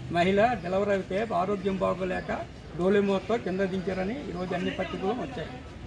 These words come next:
అవి దృష్టిలో ఉంచుకొని ఇప్పటికైనా ఆ గిరిజనులకి న్యాయం చేయాలని మేము కోరుతున్నాం. లేని పక్షంలో మేము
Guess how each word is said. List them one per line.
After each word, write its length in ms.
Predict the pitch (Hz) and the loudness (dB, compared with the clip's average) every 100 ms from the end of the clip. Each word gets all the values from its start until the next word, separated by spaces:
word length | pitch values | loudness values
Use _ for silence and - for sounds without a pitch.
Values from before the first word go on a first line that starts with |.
| - - | -10 -4
అవి 140 | 170 | -2
దృష్టిలో 400 | 160 165 - 202 | -2 -4 0 2
ఉంచుకొని 380 | 202 190 190 214 | 2 0 0 -2
ఇప్పటికైనా 680 | 202 196 185 202 190 185 269 - - - | -2 -4 0 0 2 0 -4 -8 -10 0
ఆ 100 | 165 | 2
గిరిజనులకి 540 | 170 165 165 202 196 202 | 2 0 4 4 4 0
న్యాయం 300 | 170 180 196 | 0 2 0
చేయాలని 520 | 185 185 185 180 214 | 0 0 0 0 0
మేము 200 | 180 175 | 0 -2
కోరుతున్నాం. 520 | 175 175 - 180 208 285 - - 147 | -2 -4 -4 -2 -4 -6 -10 -10 2
లేని 240 | 185 233 | 4 6
పక్షంలో 560 | 220 208 - 196 190 233 - - - | 4 0 0 0 0 0 -4 -10 -8
మేము 300 | 165 196 185 | 0 2 2